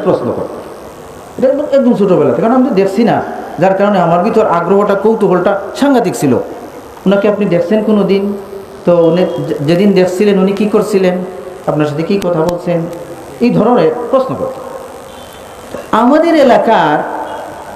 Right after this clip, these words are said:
খুব প্রবীণ একজনকে আমি একদিন প্রশ্ন করলাম যে, "আপনি তো অনেক বয়স্ক মানুষ, আপনি তো আব্বাজানের ছোটবেলার খবর বলতে পারবেন, বলেন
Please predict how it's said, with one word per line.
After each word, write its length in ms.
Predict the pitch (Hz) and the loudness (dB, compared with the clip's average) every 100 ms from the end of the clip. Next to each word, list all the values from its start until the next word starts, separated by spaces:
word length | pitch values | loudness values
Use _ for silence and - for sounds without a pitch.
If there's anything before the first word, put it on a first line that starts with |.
| - - - - - - - | -16 -18 -18 -18 -18 -14 0
খুব 240 | 302 311 | 0 2
প্রবীণ 400 | 233 233 269 302 | 2 2 4 4
একজনকে 460 | 269 180 214 202 190 | 4 2 0 2 2
আমি 140 | 180 | 2
একদিন 220 | 170 175 180 | 2 2 2
প্রশ্ন 300 | 180 170 139 | 2 0 -2
করলাম 240 | 113 87 - - - - - - - - - - - - - - - - - - - | -2 -2 -4 -10 -14 -16 -18 -18 -18 -18 -18 -18 -18 -18 -18 -18 -18 -16 -18 -12 -2
যে, 60 | - | 0
"আপনি 360 | 190 214 214 | 0 0 0
তো 120 | 220 233 | 2 2
অনেক 440 | 190 190 220 151 | 4 2 2 2
বয়স্ক 360 | 165 175 175 220 | 2 2 2 2
মানুষ, 540 | 208 156 135 107 101 - | 4 4 2 0 -2 -2
আপনি 320 | 165 165 196 | -2 0 0
তো 60 | 208 | 2
আব্বাজানের 500 | 202 190 196 196 180 - | 2 2 2 2 0 0
ছোটবেলার 540 | 208 214 214 202 170 151 | 0 2 2 4 2 2
খবর 240 | 160 170 160 | 0 2 2
বলতে 280 | 139 135 123 | 2 0 0
পারবেন, 400 | 104 - - - - - - - - - - - - - - - - - - - 131 | -2 -2 -4 -10 -12 -14 -16 -18 -16 -14 -12 -14 -14 -16 -18 -18 -18 -18 -18 -8 0
বলেন 300 | 147 175 226 | 2 4 2